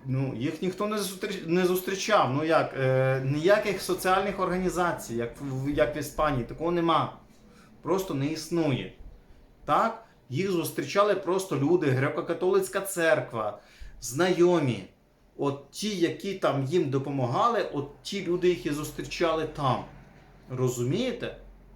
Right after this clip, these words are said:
Тут не так в Іспанії. Тут ти приїжджаєш,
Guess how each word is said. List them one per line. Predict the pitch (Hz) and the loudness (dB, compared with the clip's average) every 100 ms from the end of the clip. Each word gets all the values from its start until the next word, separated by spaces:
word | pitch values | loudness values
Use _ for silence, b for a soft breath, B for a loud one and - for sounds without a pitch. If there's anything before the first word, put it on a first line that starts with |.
| - - - - | -20 -20 -20 -12
Тут | - 180 190 | 0 2 2
не | 202 | 0
так | 190 208 233 - | 2 4 4 2
в | |
Іспанії. | 202 202 - 220 220 208 160 110 - _ _ | -2 0 2 2 2 0 -4 -6 -12 _ _
Тут | - 190 196 | -4 -4 2
ти | 190 | 2
приїжджаєш, | 180 180 160 123 196 247 208 131 - | 4 4 2 2 2 2 2 0 -4